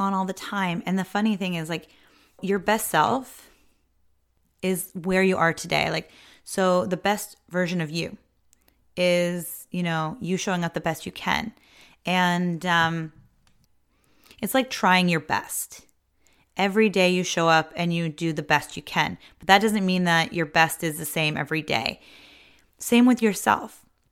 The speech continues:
You're gonna have good days, you're gonna have amazing days, and you're gonna have, like, ugh, the, the, you know, the case of the Mondays. I don't even like saying that 'cause I love Mondays. It's like the day to reset the next week. But, um,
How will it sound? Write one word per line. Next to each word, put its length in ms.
You're 200
gonna 200
have 320
good 200
days, 360
you're 80
gonna 140
have 200
amazing 560
days, 240
and 80
you're 100
gonna 160
have, 260
like, 260
ugh, 240
the, 200
the, 380
you 60
know, 340
the 60
case 240
of 40
the 60
Mondays. 420
I 80
don't 120
even 120
like 200
saying 240
that 140
'cause 120
I 120
love 180
Mondays. 560
It's 180
like 140
the 60
day 120
to 100
reset 300
the 80
next 240
week. 280
But, 300
um, 400